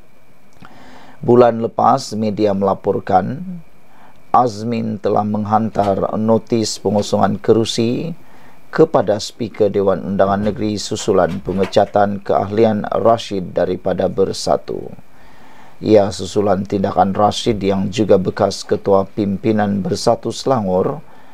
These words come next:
mengisytihar sokongannya kepada kepimpinan Menteri Besar Selangor,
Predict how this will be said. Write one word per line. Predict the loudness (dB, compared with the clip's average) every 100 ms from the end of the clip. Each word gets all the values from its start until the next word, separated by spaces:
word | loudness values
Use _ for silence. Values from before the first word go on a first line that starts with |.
| -18 -18 -16
mengisytihar | -2 0 0 -4 -6 -4 -2 2 4 2 0 -12 -18 -20 -20 -20 -20 -12
sokongannya | -8 0 2 4 2 0 0 -4 -4
kepada | 0 2 4 2
kepimpinan | -2 -4 -6 -2 -2 0 -2 -4
Menteri | -6 -2 -2
Besar | -2 0 0 0
Selangor, | 0 4 4 2 -4 -6 -10